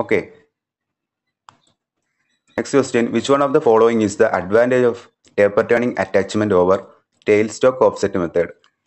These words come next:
അപ്പോൾ ടേപ്പർ ടേണിംഗ് അറ്റാച്ച്മെന്റ് ടെയിൽ സ്റ്റോക്ക് ഓഫ്സെറ്റ് മെത്തേഡിൽ നിന്ന് എന്ത് അഡ്വാൻറ്റേജ് ആണ് അതിനുള്ളത്? സർഫസ് ഫിനിഷ് ഗുഡ് ആണോ? ലെങ്തി ടേപ്പർ കൊടുക്കാൻ പറ്റുമോ?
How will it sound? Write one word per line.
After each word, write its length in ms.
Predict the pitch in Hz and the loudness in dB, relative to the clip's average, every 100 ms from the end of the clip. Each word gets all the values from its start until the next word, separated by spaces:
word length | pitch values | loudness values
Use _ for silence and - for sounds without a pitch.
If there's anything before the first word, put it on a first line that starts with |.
| _ _ _ _ _ _ 110 | _ _ _ _ _ _ -6
അപ്പോൾ 200 | 113 113 139 - _ _ _ _ _ _ _ | 0 0 -2 -12 _ _ _ _ _ _ _
ടേപ്പർ 320 | 107 104 104 120 127 | 0 0 0 -2 0
ടേണിംഗ് 240 | 123 127 101 | 0 0 -2
അറ്റാച്ച്മെന്റ് 480 | 95 92 - 78 - _ _ _ _ _ _ _ _ _ _ _ _ _ _ _ _ - | 0 -2 -4 -8 -10 _ _ _ _ _ _ _ _ _ _ _ _ _ _ _ _ -4
ടെയിൽ 180 | 98 101 98 | -2 -2 -2
സ്റ്റോക്ക് 280 | - 110 107 | -2 0 2
ഓഫ്സെറ്റ് 320 | 95 - 95 98 | 0 -2 -6 -4
മെത്തേഡിൽ 360 | 87 90 85 90 | -2 0 0 -2
നിന്ന് 180 | 82 101 - _ - | -4 -6 -10 _ -8
എന്ത് 220 | 92 95 160 - - | -4 -2 -2 -4 -6
അഡ്വാൻറ്റേജ് 440 | 87 90 101 117 113 | -4 0 0 0 0
ആണ് 80 | 90 | 0
അതിനുള്ളത്? 360 | 85 85 78 - - _ _ _ _ _ _ _ _ _ _ _ _ - | -2 -2 -2 -4 -8 _ _ _ _ _ _ _ _ _ _ _ _ -4
സർഫസ് 320 | 101 98 117 120 | -2 -2 -2 0
ഫിനിഷ് 260 | 117 113 101 | -2 -2 -2
ഗുഡ് 160 | 90 87 | 0 0
ആണോ? 120 | 92 - 101 | -2 -6 -4
ലെങ്തി 260 | 98 101 113 110 | -2 -2 -2 0
ടേപ്പർ 220 | 101 98 | 0 2
കൊടുക്കാൻ 260 | 90 90 90 | 0 0 -4
പറ്റുമോ? 220 | 87 98 | -4 -4